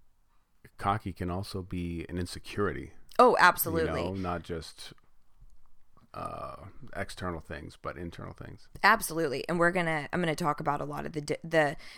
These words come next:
Speaker 2: the ways to kinda decipher it, because I think one of the things y-, people need, period, around confidence is permission. Like, you just need the permission to feel like you can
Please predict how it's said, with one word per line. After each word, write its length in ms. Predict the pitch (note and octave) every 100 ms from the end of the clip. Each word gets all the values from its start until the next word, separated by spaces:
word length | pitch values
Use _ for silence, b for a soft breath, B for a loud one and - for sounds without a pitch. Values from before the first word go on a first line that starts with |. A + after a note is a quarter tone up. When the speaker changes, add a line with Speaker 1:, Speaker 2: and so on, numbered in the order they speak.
| B
Speaker 2:
the 80 | A3
ways 260 | B3 A3+
to 100 | -
kinda 220 | A3 F3+ D#3+
decipher 540 | E3 - C#3+ D#3+ D3+
it, 160 | A#2+ -
because 220 | G3 A#3+
I 100 | A#3+
think 280 | A3+ C#4+ - B B B B
one 180 | F#3
of 80 | A3+
the 80 | G#3+
things 300 | E3+ D#3+ D#3 - -
y-, 200 | D#3+ D3 -
people 300 | - A#3 G3
need, 500 | D#3 D#3+ D#3+ D3 D3+ - -
period, 580 | - - G3 D#3 - - - b b b b -
around 540 | E3+ E3 D#3+ D#3+ E3
confidence 680 | E3 C#3 D#3 C#3+ D3 - - - -
is 480 | - E3 D#3 D3+ - - - -
permission. 640 | - - F3+ G3 - - - - - - b b b
Like, 220 | F3 E3+ F3
you 140 | F3+
just 420 | D#3+ G#3+ G3+ G3+
need 180 | G3+ F#3
the 80 | E3
permission 880 | - E3 D3+ D#3 F#3+ - - - - B B B
to 100 | F#3
feel 380 | E3 - F3+ F3+
like 200 | F3 D#3+
you 120 | E3
can 160 | E3+